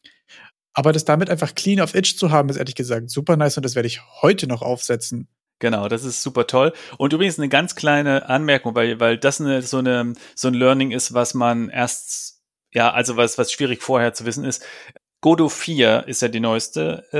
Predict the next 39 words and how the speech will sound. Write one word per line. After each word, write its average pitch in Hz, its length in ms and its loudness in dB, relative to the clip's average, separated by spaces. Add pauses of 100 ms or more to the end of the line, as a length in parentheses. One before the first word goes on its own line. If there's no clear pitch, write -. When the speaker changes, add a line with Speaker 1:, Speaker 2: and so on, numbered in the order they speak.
(320)
Speaker 2:
äh, 143 40 -14
Version 156 460 -4 (380)
und 135 560 2 (100)
die 143 240 0
ist 151 140 0
ein 147 80 -2
bisschen 131 380 -2
mehr 117 200 2
advanced 113 500 2
als 107 200 -8
drei. 104 400 2
Okay, 123 500 -2 (360)
soweit 123 520 0
keine 120 560 -2
super 117 260 -4
News. 143 380 -2 (260)
Das - 160 -2
bedeutet 165 440 2
aber 190 260 2
Speaker 1:
<laughs> - 40 6
Speaker 2:
auch, 180 180 4
das - 260 -2
gilt 175 200 4
auch 151 140 2
für - 140 -10
die 131 140 -4
H 139 100 0
T - 100 -6
M 160 60 -4
L 127 120 0
fünf 165 280 -4
Exports - 520 -6
und 113 200 -6
die 240 120 -2
wiederum, 139 480 0 (280)
äh, 139 100 -2
benötigen 165 720 0
einen 147 180 0
sogenannten 135 640 0